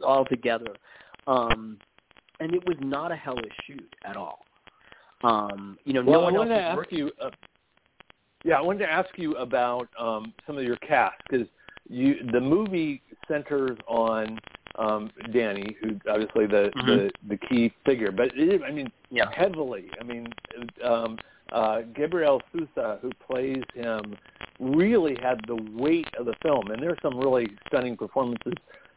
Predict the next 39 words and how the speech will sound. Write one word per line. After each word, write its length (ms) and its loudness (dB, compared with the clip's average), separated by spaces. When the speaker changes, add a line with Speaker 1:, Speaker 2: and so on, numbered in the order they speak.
Speaker 2:
throughout 320 6
the 140 -10
film 400 -2
with 180 0
other, 340 2
uh, 60 -4
characters 460 -2
in 140 -4
the 60 -8
Speaker 1:
Thank 80 -10
Speaker 2:
script. 240 4
Speaker 1:
you. 60 -12
Speaker 2:
But, 320 2
I 80 -10
mean, 240 -6
it 400 -4
weighed 480 2
on 280 -10
him 340 -10
incredibly. 800 0
I 80 -10
mean, 180 -6
he's 200 0
beautiful. 800 4
He 100 -8
had, 200 -8
he 100 -6
had 340 -2
absolute 580 -6
moments 360 -8
in 100 -10
the 80 -10
film 420 -2
that 240 0
were, 340 2
where 240 4
he 120 2
was 160 4
just 160 -2